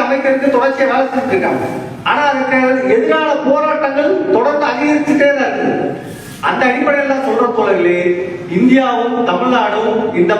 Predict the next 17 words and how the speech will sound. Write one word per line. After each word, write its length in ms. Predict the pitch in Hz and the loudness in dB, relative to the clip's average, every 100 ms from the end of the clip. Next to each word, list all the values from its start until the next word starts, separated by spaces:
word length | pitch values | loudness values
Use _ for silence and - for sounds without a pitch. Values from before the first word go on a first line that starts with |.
| 208 | 2
பார்ப்பனிய 560 | 208 247 262 233 240 262 262 254 | 0 0 -2 0 2 2 0 0
வர்ணாசிரமத்துக்கு 840 | - 247 247 247 240 226 233 220 | 0 2 0 0 0 0 0 0
எதிரான 340 | 202 196 - 180 - - - - - - | 2 2 0 0 0 -2 -4 -6 -8 -2
போராட்டத்தை 680 | 202 269 269 262 262 - 254 277 262 | 0 2 0 -2 -2 -2 -2 0 0
தொடர்ந்து 320 | 196 240 254 220 | 0 0 0 0
நடத்தி 320 | 202 214 254 | 0 0 -2
கொண்டிருக்கிறது. 720 | 247 226 190 190 185 135 147 147 - - - - - - - - | 0 2 2 2 0 0 2 2 0 -2 -6 -8 -12 -16 -6 -2
அதோட 260 | 240 254 247 196 | 0 2 0 0
விளைவாக 440 | 233 285 285 269 254 | 0 2 2 0 0
தான் 180 | 262 285 285 | 0 -2 -2
இன்னைக்கு 240 | - 262 240 | -2 0 0
நாம 140 | 226 214 | 0 0
இதை 100 | 202 - | 0 0
பார்க்கிறோம். 520 | - - 185 - - - - - - - - - - | -2 -2 -4 -2 -2 -4 -6 -10 -12 -16 -16 -12 -4
அப்போ 160 | - 240 226 | -2 0 0
இந்த 140 | - 208 | 0 -2
பார்ப்பனியமும் 720 | - - 269 226 220 226 262 | -2 -2 -2 -2 0 0 0